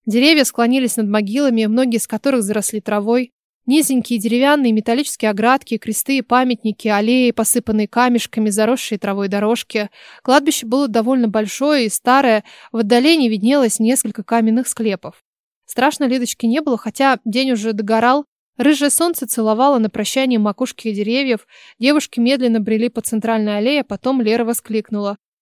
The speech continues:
«Ого, какая земляника!» Справа от них на полянке под раскидистым деревом красовалась россыпь крупных ягод. Лера побежала туда, принялась собирать.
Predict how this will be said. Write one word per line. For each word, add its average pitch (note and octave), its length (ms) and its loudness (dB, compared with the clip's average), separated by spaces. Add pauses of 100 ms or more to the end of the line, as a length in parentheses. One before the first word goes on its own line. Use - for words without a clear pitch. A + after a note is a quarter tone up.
(160)
«Ого, D4+ 640 6
какая E4 580 4
земляника!» D4 1000 4 (580)
Справа D4+ 480 4
от A#3+ 100 0
них D4 220 -2
на B3+ 100 -2
полянке C4 500 0
под A3 180 -8
раскидистым A#3 640 -2
деревом A#3 420 -2
красовалась B3 640 -2
россыпь A#3+ 440 -4
крупных B3+ 440 -6
ягод. G#3 460 -4 (340)
Лера D4+ 280 2
побежала C4 480 0
туда, B3+ 320 0
принялась A#3+ 440 -2
собирать. B3 480 -2